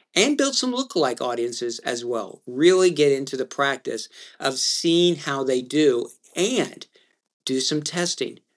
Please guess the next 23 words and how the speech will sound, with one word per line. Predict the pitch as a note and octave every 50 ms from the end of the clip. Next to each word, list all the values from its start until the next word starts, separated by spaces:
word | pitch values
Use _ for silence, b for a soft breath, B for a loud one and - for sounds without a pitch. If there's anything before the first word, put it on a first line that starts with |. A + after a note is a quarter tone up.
| _ _ _
Do | - A#3
some | C4 - D#4+ D4 -
A | - - F3+ F#3
B | D#3+ C#3+ D3+ D#3+ E3+ E3+
testing | - - B2+ A#2+ - - C3+ B2+ B2
between | C3 C3 - - E3 D#3 D3 D3 C#3+
these | C#3+ C#3+ C#3+ C#3 C3+ C3 - b b b b b b
more | C#3+ C#3+ D3 D3 C#3 - -
filtered | - C#4 F4 E4+ - E3+ D3 C3+
audiences | - - B2 B2 A#2+ A#2+ B2+ - - C3+ C3+ C3 - - _ _ -
versus | C#3 E3 G3+ - A3+ G#3+ A3+
a | A3+
very | G3+ F#3+ G3 G#3 G3+ G3+ G3+
broad | F#3 D3+ _ - B2 C3 C#3 C#3+ D#3 E3+ E3
audience. | D3 A#2+ A2+ A2 G#2+ G#2+ G#2+ A2+ A2+ - - - b b b b b
You | C3 C3 D#3+ F#3+
might | F#3 D#3 C3 A#2+ C3 D#3 A3 C4 A3 C3+ - - - - - - _ _ _ _ - B2+
be | C3 C3 C3
surprised | B2+ - C3 - - D3 D3 C3+ A2+ G2+ - - - - - b b b b
at | b B2+ B2+ -
your | - C3 B2+ B2
results | B2 A#2+ A#2 B2 A#2 G#2+ A#2+ - - -
there. | - G#2 G2 - - _